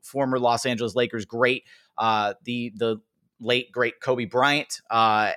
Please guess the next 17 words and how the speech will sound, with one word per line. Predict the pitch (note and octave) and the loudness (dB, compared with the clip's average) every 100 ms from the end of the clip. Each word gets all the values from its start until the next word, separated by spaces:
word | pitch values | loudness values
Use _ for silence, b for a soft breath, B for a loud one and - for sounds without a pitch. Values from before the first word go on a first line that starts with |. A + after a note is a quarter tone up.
| - | -4
and | B2+ B2 A#2+ A#2 A2+ G#2 - _ _ - | 0 2 2 2 0 -4 -10 _ _ -2
honestly, | C3+ C3+ - C3+ B2+ - | 0 0 -2 -4 -4 -4
I | A2+ | -4
mean, | A#2 A#2 A2+ G#2+ A2 _ _ | -2 -2 -2 -2 -4 _ _
it's | - | -20
a | |
pretty | F#2 - A#2+ | -12 -6 -6
stol-, | - B2+ B2 | -2 0 0
it's | A#2 - | -2 -10
a | |
pretty | - B2 | -8 -4
solid | - B2 A2 | 0 0 2
comp | B2+ C#3 - | 2 2 0
at | A#2+ - | -6 -8
this | D3+ | -8
point. | - F3+ F#3 - B B B - | -2 -2 -2 -8 B B B -4
So, | - D3 C#3+ C3+ C3+ | 4 6 6 4 2